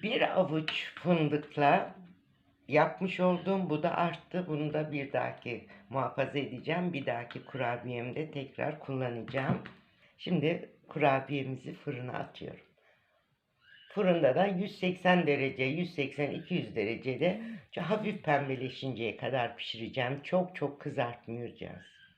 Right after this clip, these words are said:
Fındıklı kurabiyemiz hazır. Benim fırınımda tam tamına yirmi dakikada hazır olan,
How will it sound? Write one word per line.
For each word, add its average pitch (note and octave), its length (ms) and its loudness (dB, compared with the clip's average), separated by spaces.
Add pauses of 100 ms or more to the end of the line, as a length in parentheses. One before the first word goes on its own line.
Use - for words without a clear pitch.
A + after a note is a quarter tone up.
(1400)
Fındıklı F3 540 2
kurabiyemiz C3+ 760 2
hazır. E3 480 2 (2500)
Benim A#3+ 280 6
fırınımda F#3+ 680 4
tam G#3 260 2
tamına D3 340 0
yirmi D#3+ 420 2
dakikada E3 580 2
hazır E3+ 280 4
olan, D#3+ 480 6